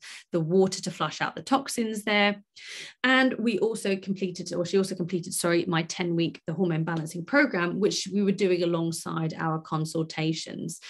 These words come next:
And I'm gonna explain to you a little bit about what that is as well, because it's really gonna help support you if you're struggling with anything that we've been talking about today. So red flags for gut health. I think this is really important that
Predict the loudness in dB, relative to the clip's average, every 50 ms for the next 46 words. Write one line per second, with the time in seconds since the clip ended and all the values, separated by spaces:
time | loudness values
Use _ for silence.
0 | -14 -14 -10 -6 -2 0 2 4 4 4 4 2 0 -4 -2 -2 -2 -2 -2 -4
1 | -4 -2 -2 -2 0 -2 -2 0 0 0 0 -2 0 0 0 0 0 0 0 -2
2 | -2 -4 -2 -2 -2 -2 0 0 -2 -2 -2 -2 4 6 6 6 6 4 0 -2
3 | -2 0 0 0 -2 -2 -2 0 2 4 4 4 2 0 0 -2 0 -2 -4 -6
4 | -6 -8 -10 -10 -10 -6 _ -4 -4 -2 -2 -2 -2 -2 -2 -4 -4 -6 -6 -4
5 | -6 -6 -6 -6 -6 -6 -6 -6 -6 -6 -6 -6 -6 -6 -6 -6 -8 -6 -4 -6
6 | -6 -4 -4 -6 -8 -6 -10 -14 -10 -8 -6 -6 -6 -6 -8 _ -10 -8 -6 -6
7 | -6 -8 -12 _ _ _ _ _ _ _ _ _ _ _ _ _ _ _ _ _
8 | _ _ _ _ _ _ _ _ _ _ _ _ _ _ _ _ _ _ _ _
9 | _ _ _ _ _ _ _ _ _ _ _ _ _ _ _ _ _ _ _ _
10 | _ _ _ _ _ 4 6 6 6 4 -4 _ _ _ _ _ _ _ _ _
11 | _ _ _ _ _ _ -4 -2 4 4 4 4 4 0 -2 0 2 2 2 2
12 | 0 -4 -4 -4 0 0 0 0 0 -4 -4 -4 -4 -4 -4 -4 -2 -2 2 2
13 | 2 4 4 4 4 4 2 4 4 6 4 4 4 2 0 -2 -2 0 0 2
14 | 2 0 0 0 0 0 0 -2 -2 -4 -4 -4 -6 -10